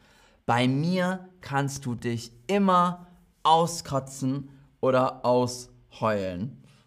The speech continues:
<laughs> Bei mir kannst du dich immer auskotzen oder ausheulen. Äh, heißt das Negatives nicht weiter erzählen oder alles rauslassen. Genau, das bedeutet,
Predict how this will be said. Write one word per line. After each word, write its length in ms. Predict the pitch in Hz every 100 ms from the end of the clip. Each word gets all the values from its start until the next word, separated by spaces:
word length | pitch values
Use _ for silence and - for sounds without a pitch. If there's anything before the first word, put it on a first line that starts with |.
| _
<laughs> 0 | - 302 453 403 - 165 208 - 202 185 170 175 165 - 147 127 139 - - 110 - _ _ _ _ _ _ - 123 120 165 185 190 175 -
Bei 140 | 131
mir 200 | 160 165
kannst 280 | 160 175 139
du 40 | 139
dich 180 | 139
immer 260 | - 151 -
auskotzen 580 | 135 127 - 117 - 117
oder 380 | 107 110 104 -
ausheulen. 1500 | 107 107 - - _ _ _ - 107 98 98 104 113 - - - -
Äh, 420 | 113 113 110 - - -
heißt 260 | 107 107
das 140 | 110 110
Negatives 600 | 120 143 135 143 131 117
nicht 500 | 139 196 220 - - _ _ _ -
weiter 320 | 123 123 117 - -
erzählen 540 | 113 113 123 139 151 -
oder 280 | 131 127 - -
alles 400 | 147 143 139 107
rauslassen. 760 | 113 113 98 104 107 95 - - - _ _ _ -
Genau, 540 | 147 147 147 143 120
das 140 | 117 -
bedeutet, 640 | 127 131 127 127 110